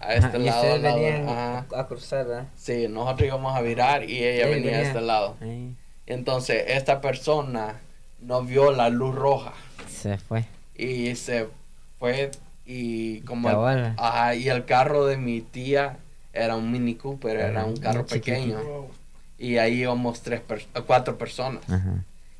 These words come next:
Speaker 2: Eh, iba mi, ah,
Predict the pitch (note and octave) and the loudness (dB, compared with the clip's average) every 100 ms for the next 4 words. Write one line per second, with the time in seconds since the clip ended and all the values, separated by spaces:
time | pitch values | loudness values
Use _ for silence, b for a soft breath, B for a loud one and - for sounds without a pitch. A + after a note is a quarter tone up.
0 | - - B2 B2 A#2 - B2+ B2 A#2+ A#2 | -12 0 4 4 2 -2 0 2 6 6
1 | G#2+ G#2 A#2+ A#2+ A2+ A2+ A2 A2 G#2+ - | 6 2 -4 -4 -2 -2 -4 -4 -8 -12
2 | - - - A2+ G#2+ | -18 -16 -6 -2 0